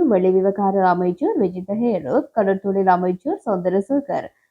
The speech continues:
தேசிய மக்கள் சக்தியின் பாராளுமன்ற உறுப்பினர்களான இளங்குமரன், ரஜீவன், ஸ்ரீபவானந்த ராஜா, கட்சியின் அமைப்பாளர்கள் மற்றும் முக்கியஸ்தர்கள் உட்பட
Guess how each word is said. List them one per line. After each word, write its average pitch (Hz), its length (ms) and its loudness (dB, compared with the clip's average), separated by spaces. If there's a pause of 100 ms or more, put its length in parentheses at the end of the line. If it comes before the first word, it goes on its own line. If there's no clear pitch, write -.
(100)
தேசிய 277 440 2
மக்கள் 247 360 2
சக்தியின் 233 500 -2
பாராளுமன்ற 180 640 0
உறுப்பினர்களான 180 840 -2 (180)
இளங்குமரன், 185 680 -2 (160)
ரஜீவன், 190 540 0 (140)
ஸ்ரீபவானந்த 208 680 0
ராஜா, 226 580 -2 (300)
கட்சியின் 254 540 2
அமைப்பாளர்கள் 233 840 0
மற்றும் 190 380 -2
முக்கியஸ்தர்கள் 240 720 -2
உட்பட 185 380 -2